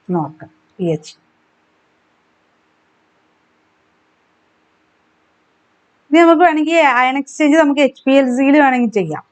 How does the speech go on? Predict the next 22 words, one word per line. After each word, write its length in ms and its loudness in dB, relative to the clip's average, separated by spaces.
ഓക്കെ, 140 -4
എച്ച് 320 -4
പി 60 2
എൽ 160 2
സിയിൽ 280 0
അയൺ 280 -2
എക്സ്ചേഞ്ച് 760 -4
നമ്മൾ 200 0
ചെയ്യുമ്പോ, 640 0
ഉം, 580 -6
സിക്സ്റ്റി 440 -4
ഡിഗ്രി 300 0
സെൽഷ്യസ് 440 -2
ഒക്കെ 140 -2
വരെ 240 2
ഇതിനെ 320 -2
നമ്മൾ 200 -2
വാം 340 0
ചെയ്യും. 300 -12
അപ്പൊ 180 -4
എന്ത് 180 0
പറ്റും? 360 -2